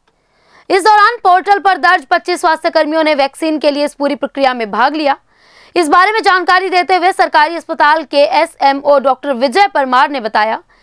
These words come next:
कि इस ट्रायल के माध्यम से सभी कर्मियों को उनकी जिम्मेदारी समझाई गई, ताकि वैक्सीन लगाए जाने के दौरान किसी प्रकार की कोई दिक्कत ना हो।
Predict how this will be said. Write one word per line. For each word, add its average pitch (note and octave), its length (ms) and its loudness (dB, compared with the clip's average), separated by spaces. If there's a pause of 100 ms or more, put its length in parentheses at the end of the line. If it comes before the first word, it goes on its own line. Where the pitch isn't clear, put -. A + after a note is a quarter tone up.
(380)
कि G#4 220 2
इस - 200 -4
ट्रायल F#4+ 320 4
के G4 160 -2
माध्यम D4 460 0
से C#4+ 220 0
सभी C4+ 320 -2
कर्मियों A#3+ 440 -2
को A#3+ 220 0
उनकी A#3 280 -6
जिम्मेदारी G#3+ 600 -2
समझाई G3 460 -4
गई, - 160 -12 (760)
ताकि C#4+ 280 0
वैक्सीन F4 480 0
लगाए E4+ 340 2
जाने D#4 360 0
के D#4 140 0
दौरान C#4+ 380 2
किसी C#4 300 -8
प्रकार B3 400 0
की B3 340 -6 (260)
कोई A4 240 2
दिक्कत D4 360 -4
ना D4 60 0
हो। F3 240 -8